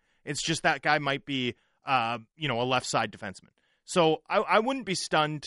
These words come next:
to see something like this for day one of training camp, assuming Poolman returns to full health. Something like, you know, uh, Hughes, Ekman Larsson, right? Ex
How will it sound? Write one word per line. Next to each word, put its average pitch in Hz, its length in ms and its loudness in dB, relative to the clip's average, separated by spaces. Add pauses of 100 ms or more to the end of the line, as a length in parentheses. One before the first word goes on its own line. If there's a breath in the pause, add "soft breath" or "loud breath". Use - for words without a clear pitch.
to 151 100 -12
see 131 580 -2 (160)
something 156 400 -4
like 127 220 -4
this 104 260 -8 (460)
for 135 200 -2
day 131 180 -2
one 123 160 -2
of 110 80 -8
training 117 320 -8
camp, 104 320 -6 (220)
assuming 170 600 0
Poolman 135 380 -6
returns 123 380 -8
to 123 80 -16
full 113 180 -14
health. 98 240 -12 (320)
Something 151 380 -2
like, 113 440 -2 (360)
you 151 100 -6
know, 104 260 -4 (440)
uh, 113 200 -6 (220)
Hughes, 190 600 -2 (280)
Ekman 147 340 -4
Larsson, 117 500 -4 (420)
right? 127 240 -2 (880)
Ex - 540 0